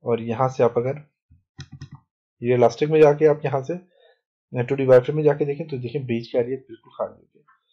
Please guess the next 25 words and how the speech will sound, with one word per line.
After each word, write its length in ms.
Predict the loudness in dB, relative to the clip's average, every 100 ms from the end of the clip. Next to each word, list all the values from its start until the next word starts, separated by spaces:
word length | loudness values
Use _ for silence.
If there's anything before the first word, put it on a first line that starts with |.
| _ _ _
इसी 200 | -10 -8 4
तरह 400 | 8 8 8 4
आप 280 | 4 2
और 380 | 2 4 6 4
भी 60 | 4
इस 60 | -2
पे 120 | -2
काफ़ी 200 | 0 0
सारे 120 | 0 0
काम 200 | -2 -4
कर 100 | -6
सकते 220 | -8 -8
हैं। 60 | -8
मैं 60 |
यहाँ 160 | -4 -4
पे 100 | -4
जाता 260 | -4 -4 -10
हूँ, 60 |
इसको, 140 | -20 -20 _ _ _ _ _ _ _ _ _ _
अ, 180 | -4 -4 0
front 300 | 0 0 0
में 80 |
ले 60 | 2
आता 220 | 2 2
हूँ। 120 | -6